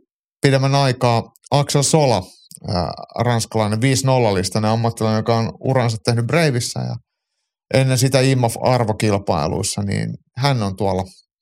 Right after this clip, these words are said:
myös kortilla, eli sille ylilyöntiperheellekin varmaan tuttuja nimiä. Ja, mutta harmi, kun ei ole niitä suomalaisia. Tuomas Grönvall ja,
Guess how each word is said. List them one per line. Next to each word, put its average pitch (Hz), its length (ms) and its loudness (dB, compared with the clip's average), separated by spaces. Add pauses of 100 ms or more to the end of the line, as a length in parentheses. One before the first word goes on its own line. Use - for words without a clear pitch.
(680)
myös 120 300 0 (440)
kortilla, 110 600 0
eli 101 140 -2 (460)
sille 117 380 2 (180)
ylilyöntiperheellekin 107 1400 0
varmaan 101 340 -2 (200)
tuttuja 101 440 -4
nimiä. 92 380 -4
Ja, 95 180 -6 (580)
mutta 151 120 -2
harmi, 180 240 0
kun 160 120 0
ei 160 60 2
ole 151 80 0
niitä 147 160 2
suomalaisia. 95 720 -2 (100)
Tuomas 131 260 0
Grönvall 120 500 0 (720)
ja, 113 480 2